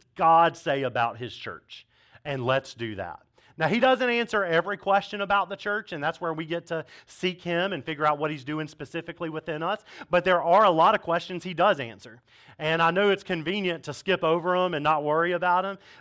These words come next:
but, uh, man, we wanna know, right? Like, we don't wanna get twenty years down the road and, uh, be like, "Wow, we started a really good church that Brandon liked," right? Or a really good church that these random people we don't even know, uh, started and liked.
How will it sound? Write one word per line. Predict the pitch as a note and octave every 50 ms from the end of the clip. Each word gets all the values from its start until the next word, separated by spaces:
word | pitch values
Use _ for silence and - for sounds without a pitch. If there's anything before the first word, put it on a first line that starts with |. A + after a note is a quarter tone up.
| -
but, | - B2+ D#3+ D#3+ D#3+ D#3+
uh, | D#3 D3+
man, | D3 E3 F#3+ G#3
we | G#3 A#3 A#3+
wanna | A#3+ B3 A#3+ A3+ G#3
know, | G3 G#3+ A#3+ A#3+ G#3+ F#3 D#3
right? | C3+ C#3 D#3 G3 A3+ G#3+
Like, | F#3 F#3 E3+ E3 - - - -
we | - E3+ G#3+
don't | A#3 A3+
wanna | A3 A3 A3
get | F#3+ G3+ G#3 -
twenty | - - G3+ G#3+ G#3+ G#3+
years | G3+ G3+ G#3 G#3 G3 G3+
down | G#3 G3 G3 G3 F#3
the | E3+
road | D#3 D#3+ F3 G#3 G3+ F#3 E3 D#3 D3+ D3+ _ _ - - - -
and, | - E3 E3 F3 F3 F3 E3+ F3
uh, | F3 E3 E3 E3
be | D#3 E3+ F3+
like, | F3 E3+ E3 D#3 -
"Wow, | E3+ F#3+ G#3 F#3+
we | E3
started | D#3 - F#3 F#3 F#3+ F3 D#3+
a | D#3+
really | D3 D#3+ E3+ F3+ F3+
good | E3+ F3+ E3+
church | E3+ - F3 F3 F#3 D3+ - -
that | D#3 C#3
Brandon | A#2+ C3 D3 F#3+ G#3+ G3 E3 C#3
liked," | B2+ A#2 G#2+ A2+ F3 - _ - _ -
right? | D3 C#3+ C#3+ D#3+ F#3 F#3 - - - - F3
Or | D3 D3+ D#3
a |
really | D3+ E3 F3+ F#3 F#3+
good | F#3 F3+ F#3 E3+ -
church | - F#3+ F#3 F#3 F#3
that | -
these | D3+ D#3 D3 C3
random | C#3 D3 E3+ F3+ F3 E3 D#3 C3+
people | - F3 F3+ E3+ F3+ D#3
we | D#3 E3+
don't | E3+ E3+
even | E3+ E3 C#3+ C3
know, | B2+ C#3 D#3+ G3 F#3 E3 E3+ - - - - - -
uh, | D#3 C#3+ D3 C#3+ C#3+ C3+
started | - - - E3 D3+ E3 E3 D3+ C#3+ C#3+
and | C#3+ C#3 C#3
liked. | C#3 C3 B2+ C3+ C#3+ C#3+ -